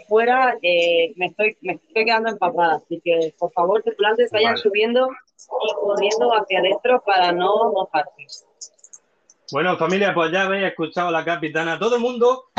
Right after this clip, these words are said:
Speaker 2: al barco, todo el mundo a subirse y dentro de, de las bodegas, familia,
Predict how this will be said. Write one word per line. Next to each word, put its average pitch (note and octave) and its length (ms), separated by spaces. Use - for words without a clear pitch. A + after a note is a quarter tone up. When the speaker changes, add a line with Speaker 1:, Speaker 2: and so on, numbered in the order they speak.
Speaker 2:
al D#3 220
barco, C4 460
todo A3+ 160
el A3 60
mundo G#3+ 220
a E3+ 40
subirse A#3 720
y D#3+ 180
dentro A3+ 480
de, F3 480
de D3+ 80
las D3 140
bodegas, D3+ 400
familia, F3 500